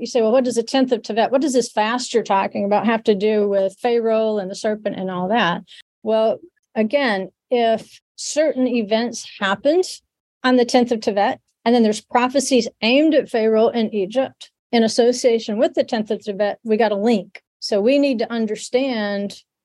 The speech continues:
why we're fasting on the tenth of Tevet. Like, what does this have to do with me? It has everything to do with us, or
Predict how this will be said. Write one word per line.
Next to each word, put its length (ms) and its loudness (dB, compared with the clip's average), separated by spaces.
why 600 0
we're 120 2
fasting 560 0
on 140 -2
the 60 2
tenth 280 -4
of 120 -2
Tevet. 420 0
Like, 240 -10
what 80 0
does 120 0
this 140 -4
have 220 -4
to 80 -2
do 160 -2
with 180 -4
me? 120 2
It 100 -8
has 240 -6
everything 560 0
to 120 2
do 180 2
with 240 -2
us, 400 -2
or 360 2